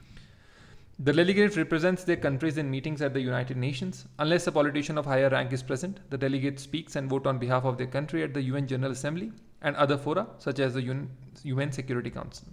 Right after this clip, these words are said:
The delegates are appointed by their countries. Hence, they follow the interests of government they serve.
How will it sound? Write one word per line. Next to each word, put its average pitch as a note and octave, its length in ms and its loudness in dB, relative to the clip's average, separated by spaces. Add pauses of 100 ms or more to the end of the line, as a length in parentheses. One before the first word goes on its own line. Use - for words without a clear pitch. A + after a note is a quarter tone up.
(460)
The - 60 -4
delegates F#3 420 8
are E3+ 100 10
appointed C#3 420 2
by B2 120 4
their D3 120 -2
countries. - 580 -8 (440)
Hence, F#3+ 240 4
they F3+ 140 8
follow D#3 260 6
the D3 120 2
interests C#3 420 -4
of C3 200 -2
government C3 420 -4 (500)
they C3 240 -6
serve. - 300 -8